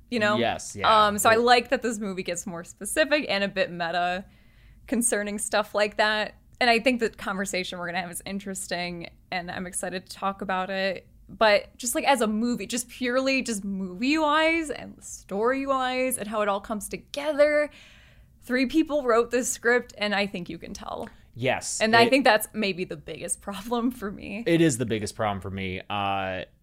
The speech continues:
Speaker 2: it feels disparate. It feels, um, as though there were many, many drafts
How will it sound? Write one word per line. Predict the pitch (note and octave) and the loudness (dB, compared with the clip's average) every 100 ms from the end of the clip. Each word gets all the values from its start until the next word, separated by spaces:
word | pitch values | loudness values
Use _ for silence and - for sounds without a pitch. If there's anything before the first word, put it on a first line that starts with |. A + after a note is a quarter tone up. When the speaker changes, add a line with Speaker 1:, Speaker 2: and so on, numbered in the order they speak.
| _ | _
Speaker 2:
it | A#2 A#2 | -6 -6
feels | - - C#3 C#3 B2 | -6 0 4 4 2
disparate. | - A#2+ - B2+ A2+ A2+ A2+ - - _ _ - | -2 -4 -2 0 4 2 0 -8 -18 _ _ -12
It | G#2 | -10
feels, | - A#2+ A2 G#2+ G#2 F#2 - | -4 0 0 0 -4 -8 -6
um, | G2 F#2+ F#2 - | -2 -2 -4 -8
as | G#2+ F#2+ G2+ | -8 -8 2
though | A2 G#2+ G#2+ G#2+ - | 4 6 4 -2 -6
there | G#2+ | -4
were | G#2 | -2
many, | G2 G#2 A#2 A#2 A#2 | -2 0 2 2 0
many | G#2+ G#2+ A2 | -2 -2 -4
drafts | G2+ G#2+ G#2 A2 - - | -4 -2 0 0 -2 -6